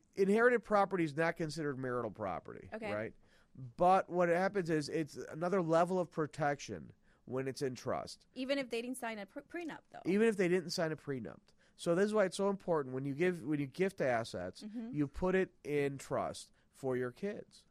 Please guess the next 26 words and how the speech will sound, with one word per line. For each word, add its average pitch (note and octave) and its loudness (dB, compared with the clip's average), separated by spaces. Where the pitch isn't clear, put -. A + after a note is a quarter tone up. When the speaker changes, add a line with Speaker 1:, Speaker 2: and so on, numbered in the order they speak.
Speaker 1:
Because C#3+ 2
you D#3 0
wanna F3 2
make F3 0
sure F3 -2
that C#3+ -2
those D3 0
assets C#3 -2
are A2+ -4
protected. B2+ -8
Now, E3+ 4
what, G3+ 4
'cause G3+ 2
what F#3+ 4
happens G#3 6
is D#3+ 0
they D3+ 2
can G#3 -4
go G3 6
after F#3 4
premarital F#3+ 2
assets D3 0
for C#3 -4
a B2+ -4
few C#3+ -4
things. F2+ -8